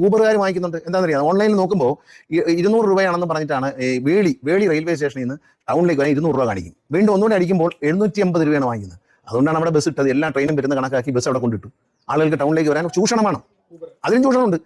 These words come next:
കാരണം ആദ്യം കാണിക്കുന്ന ഇരുന്നൂറ് രൂപയാണ്. ശരി, ഇരുന്നൂറ് രൂപ കൊടുത്ത് റേ-, വെളിയിൽ നിന്ന് ടൗണിൽ ഇറങ്ങാമല്ലോ എന്ന് വിചാരിച്ച് വീണ്ടും നോക്കുമ്പോൾ ബുക്ക് ചെയ്യാൻ നോക്കുമ്പോൾ എഴുന്നൂറ്റമ്പത് എന്ന് കാണിക്കുകയാണ്. ഈ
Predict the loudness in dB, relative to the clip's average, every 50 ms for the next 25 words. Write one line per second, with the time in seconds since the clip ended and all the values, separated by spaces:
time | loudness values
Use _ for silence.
0 | _ _ _ _ -6 -4 -2 -2 -2 -2 -2 -2 -2 0 -2 0 2 2 2 2
1 | 2 2 2 2 2 0 0 0 0 0 0 2 2 2 2 2 2 2 2 2
2 | 0 0 0 2 2 2 0 0 0 0 2 2 0 0 0 -2 -2 -2 0 0
3 | 0 0 0 0 0 -2 -2 0 -2 -2 -2 -2 -2 0 0 0 0 0 0 0
4 | 0 0 0 -2 -2 -4 -4 -8 _ _ -4 -4 -2 0 0 0 2 2 2 0
5 | 2 0 0 0 0 0 0 0 -2 -2 -4 -6 -10 -14 -18 _ _ _ -8